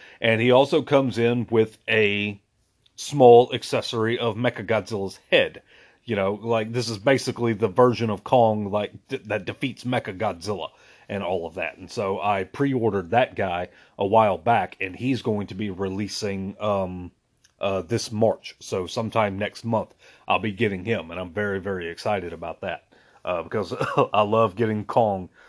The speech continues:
stuff. So I've got the S H Monster Arts Kong as well as the Hiya Toys Kong on the way, and I am planning on getting the other Godzilla figures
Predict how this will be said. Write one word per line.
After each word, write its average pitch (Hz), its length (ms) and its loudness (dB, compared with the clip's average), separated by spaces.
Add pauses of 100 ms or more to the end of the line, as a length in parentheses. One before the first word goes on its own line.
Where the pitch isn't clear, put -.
stuff. - 380 -6
So 101 320 -2
I've 101 140 0
got 113 180 2
the 107 100 -2
S 135 160 6
H 131 180 2
Monster 135 380 4
Arts 135 240 6
Kong 135 340 6
as 110 140 2
well 117 160 4
as 104 80 -2
the 104 100 -2
Hiya 117 260 2
Toys 123 340 -2
Kong 123 420 0 (380)
on 127 240 6
the 113 80 0
way, 123 400 6
and 107 260 0
I 104 160 4
am 113 380 0
planning 110 400 -2
on 104 120 -2
getting 107 460 -4
the 101 420 -4 (1200)
other 120 280 4
Godzilla 110 600 0
figures 110 540 0